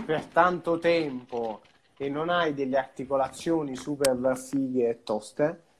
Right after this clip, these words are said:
rischi che a lungo andare ti fai male. O no?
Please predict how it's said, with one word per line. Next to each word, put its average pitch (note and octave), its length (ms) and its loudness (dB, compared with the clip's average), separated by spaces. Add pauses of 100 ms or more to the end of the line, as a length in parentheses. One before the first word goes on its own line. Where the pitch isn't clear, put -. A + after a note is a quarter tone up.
(160)
rischi D3 540 2
che A#2 120 2
a A2+ 60 6
lungo C3+ 300 4
andare A#2 400 6
ti A2+ 100 -8
fai G#2 160 -6
male. F#2 400 -8 (2000)
O C#3 120 0
no? - 220 -2